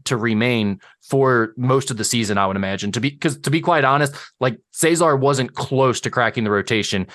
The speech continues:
in the preseason. And I just don't know that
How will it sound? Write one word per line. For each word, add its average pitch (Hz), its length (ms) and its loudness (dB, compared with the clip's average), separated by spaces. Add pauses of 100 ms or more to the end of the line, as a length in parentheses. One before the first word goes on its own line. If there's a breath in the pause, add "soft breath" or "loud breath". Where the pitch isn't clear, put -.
(180 loud breath)
in 123 140 0
the 110 80 0
preseason. 110 800 0 (260 loud breath)
And 117 460 0 (400)
I 131 220 0 (100)
just 143 320 -2
don't 131 220 0
know 127 180 2
that 117 160 -4